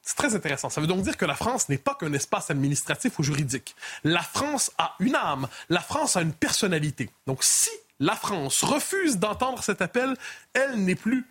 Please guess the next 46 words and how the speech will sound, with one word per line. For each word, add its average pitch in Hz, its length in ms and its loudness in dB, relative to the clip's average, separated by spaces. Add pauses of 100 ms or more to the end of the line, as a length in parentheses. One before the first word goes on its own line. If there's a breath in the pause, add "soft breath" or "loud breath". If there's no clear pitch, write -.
(160)
la 170 120 2
France. - 460 -10 (340 loud breath)
Et 233 80 4
je 208 80 2
suis - 160 0
d'accord. 147 420 0 (340 loud breath)
Mais 160 160 4
peut-être 170 300 -2
faut-il 220 480 0
étendre 208 600 0
un 151 40 2
peu 233 260 0
cette - 240 0
réflexion. 220 500 -2
Y 170 120 0
a-t-il 208 340 2
d'autres 285 320 0
circonstances 190 880 0
où 220 100 2
la 180 120 2
France 220 420 -2
ne 156 80 -2
serait - 180 0
plus 262 280 0 (260 loud breath)
la 208 100 2
France ? 165 540 -6 (240 loud breath)
Est-ce - 140 0
qu'on 196 100 0
pourrait 180 140 2
dire 285 160 0
que, 190 80 -2
par 170 260 -2
exemple, 214 180 0
si - 120 0
la 165 60 2
France 233 280 0
renonçait 185 380 2
complètement 156 400 -2
à - 20 0
son 165 160 0
héritage 151 380 0
catholique, 175 440 -2 (240 loud breath)
serait-elle 220 580 2
encore 214 440 0
la 160 80 4
France ? 147 600 -4